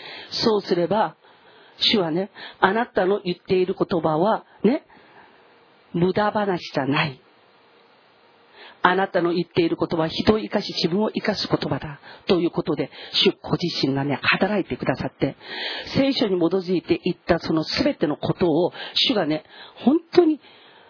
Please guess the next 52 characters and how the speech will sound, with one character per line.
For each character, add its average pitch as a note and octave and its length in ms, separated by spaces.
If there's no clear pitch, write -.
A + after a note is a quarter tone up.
素 - 260
晴 B3+ 140
ら D#4 80
し - 160
く G3+ 80
実 E3+ 200
ら E3 120
せ - 100
て E3+ 140
く - 120
だ E3 120
さ - 120
る E3 60
ん D#3 80
で D#3 60
す - 160
よ。 F3+ 100
言 E3 280
葉 E3 160
変 D3 180
え D#3+ 60
ま D#3+ 100
し - 100
ょ D#3+ 40
う、 C#3 80
自 - 120
分 D#3 120
の D#3 80
言 - 240
葉 D#3 100
も。 C#3+ 220
そ - 200
し - 60
て F#3+ 260
受 G3+ 160
け A#3 60
取 A#3 180
り A3 60
方 A#3 200
も G3 240
本 B3+ 220
当 D4 100
に D4 220
変 D#3+ 220
え G3+ 60
ま G#3 100
し - 100
ょ D#3 220
う。 - 60
そ - 60
し - 60
て G3+ 120